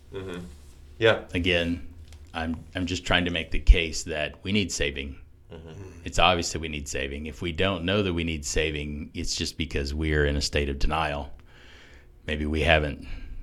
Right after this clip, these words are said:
Speaker 2: fallen victim to alcohol, but we are, we do have something besetting that is afflicting us, and we need saving from our own tendencies, not just what's coming from outside,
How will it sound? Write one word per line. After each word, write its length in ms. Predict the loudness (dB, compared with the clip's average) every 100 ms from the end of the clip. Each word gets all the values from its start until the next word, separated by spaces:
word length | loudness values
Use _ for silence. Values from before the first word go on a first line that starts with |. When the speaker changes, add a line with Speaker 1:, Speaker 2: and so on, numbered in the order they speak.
| -2
Speaker 2:
fallen 320 | 2 2 2
victim 400 | 0 -2 -2 -4
to 220 | -2 -4 0
alcohol, 480 | 4 4 2 2 0 0
but 160 | -6
we 240 | -6 -4 -2
are, 180 | -2
we 140 | 0 0
do 140 | 2
have 180 | 4 2
something 460 | 0 0 0 -2 -2
besetting 680 | -2 4 4 4 -2 -6
that 200 | -8 -10
is 300 | -10 -12 -14 -14
afflicting 500 | -4 -4 -2 -4 -2
us, 340 | -4 -4 -8
and 260 | -6 -4 -2
we 120 | 0
need 320 | 2 0 0
saving 640 | 2 4 2 -8 -12 -18 -20 -20 -4
from 240 | 0 2
our 160 | 6 8
own 240 | 8 8
tendencies, 720 | 6 6 2 0 -6 -10 -6
not 260 | 0 2 2
just 380 | 2 2 0 -6 -18 -20 -8
what's 160 | -8 2
coming 340 | 2 2 -2
from 360 | -6 -6 -6 -10
outside, 680 | -10 -8 -6 0 2 2 0